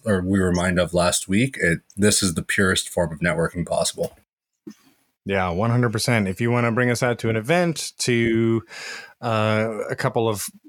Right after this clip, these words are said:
Speaker 2: companies, you want us to review your stuff live in a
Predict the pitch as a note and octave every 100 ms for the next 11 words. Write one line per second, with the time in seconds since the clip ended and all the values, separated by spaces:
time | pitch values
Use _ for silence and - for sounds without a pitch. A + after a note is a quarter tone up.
0 | C#3+ E3 D#3+ F3 E3+ D#3+ B2 A#2+ A#2+ A2+
1 | - A#2 A2 G#2 A#2 B2+ A#2+ A#2 - B2
2 | A#2 A#2 A#2 B2+ C#3 C#3+ A#2+ G#2+ G#2 G2+